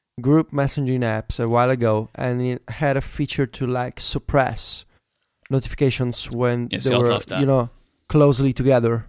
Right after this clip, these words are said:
Speaker 2: Yeah, because when they're on my phone, it doesn't bother me so much, but when they're lighting up my wrist, it's a, it is a different thing for me.
Speaker 1: Yeah.
Speaker 2: Because typically, if my phone's in view, I'm in the GroupMe, you know?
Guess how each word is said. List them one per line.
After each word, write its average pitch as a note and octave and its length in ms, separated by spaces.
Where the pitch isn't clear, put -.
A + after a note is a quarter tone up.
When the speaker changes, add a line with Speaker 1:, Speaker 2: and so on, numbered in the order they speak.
Speaker 2:
Yeah, G#2 220
because D#3 360
when F#3 160
they're G#3 120
on F#3 80
my D#3 140
phone, A2 580
it A#2 80
doesn't B2 220
bother B2+ 200
me A2+ 100
so - 180
much, G2+ 300
but A2 100
when A#2+ 160
they're C3 120
lighting A#2+ 380
up A#2 120
my A2 100
wrist, G#2+ 640
it's - 280
a, A2+ 120
it A2 140
is A#2 120
a A#2+ 40
different A#2 340
thing A2 180
for F2+ 140
me. F#2 200
Speaker 1:
Yeah. A#2 240
Speaker 2:
Because D#3 180
typically, D3+ 460
if A#2+ 100
my B2 120
phone's C#3 360
in A#2 140
view, G#2+ 480
I'm G#2 180
in A2 240
the G#2 120
GroupMe, G#2+ 580
you G#2+ 120
know? G#2+ 160